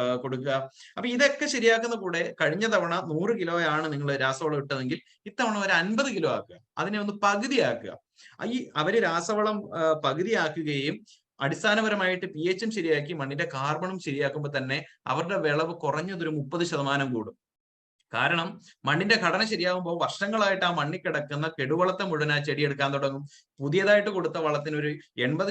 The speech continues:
ശതമാനത്തിന് മുകളിൽ എഫിഷ്യൻസി കിട്ടും. ഒരു രണ്ടാം റൗണ്ട് വരുമ്പോഴത്തേക്ക് അവിടുത്തെ മണ്ണ് കുറച്ചും കൂടെ മെച്ച-, മെച്ചപ്പെട്ടിട്ടുണ്ടാവും. അപ്പൊ അവരോട് പറയാ, കഴിഞ്ഞ തവണ അൻപത് ശതമാനം നിങ്ങൾ കെമിക്കൽ ചെയ്തില്ലേ, ഇത്തവണ അതൊരു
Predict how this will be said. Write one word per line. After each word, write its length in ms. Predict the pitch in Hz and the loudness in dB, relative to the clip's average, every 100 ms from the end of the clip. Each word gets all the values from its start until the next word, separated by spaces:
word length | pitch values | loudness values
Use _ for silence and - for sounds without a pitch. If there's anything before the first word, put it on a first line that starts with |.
| 202 | -2
ശതമാനത്തിന് 480 | 165 160 151 151 147 | -2 0 -2 -2 -2
മുകളിൽ 260 | 143 156 143 | 0 2 0
എഫിഷ്യൻസി 380 | 127 151 170 170 147 | -2 -4 -2 -2 -2
കിട്ടും. 240 | 127 139 143 _ - - | -4 -6 -8 _ -20 0
ഒരു 140 | 247 277 | 2 4
രണ്ടാം 340 | 226 220 254 277 269 | 4 4 4 6 6
റൗണ്ട് 200 | 220 220 | 4 4
വരുമ്പോഴത്തേക്ക് 480 | 214 202 202 196 202 | 2 0 -2 -2 0
അവിടുത്തെ 240 | 180 185 190 | 0 0 0
മണ്ണ് 180 | 185 170 | 0 0
കുറച്ചും 220 | 156 180 | -2 -2
കൂടെ 100 | 180 160 | 0 0
മെച്ച-, 180 | 147 - | -2 -6
മെച്ചപ്പെട്ടിട്ടുണ്ടാവും. 640 | 151 151 147 131 107 85 - _ _ - | -6 -4 -2 -4 -6 -10 -14 _ _ -2
അപ്പൊ 140 | 196 262 | 4 6
അവരോട് 240 | 254 294 262 | 6 4 4
പറയാ, 300 | 202 190 226 247 _ _ | 2 2 0 -4 _ _
കഴിഞ്ഞ 200 | 165 185 214 | -2 0 0
തവണ 160 | 185 190 165 | 0 0 0
അൻപത് 240 | 180 208 214 | -2 -4 -2
ശതമാനം 320 | 175 170 170 | -2 -2 -2
നിങ്ങൾ 180 | 165 160 | -2 -2
കെമിക്കൽ 340 | 147 135 143 127 | -2 -4 -4 -4
ചെയ്തില്ലേ, 280 | 123 113 | -2 -4
ഇത്തവണ 300 | 120 160 156 | -4 -4 -4
അതൊരു 360 | 151 151 156 | -2 -2 -4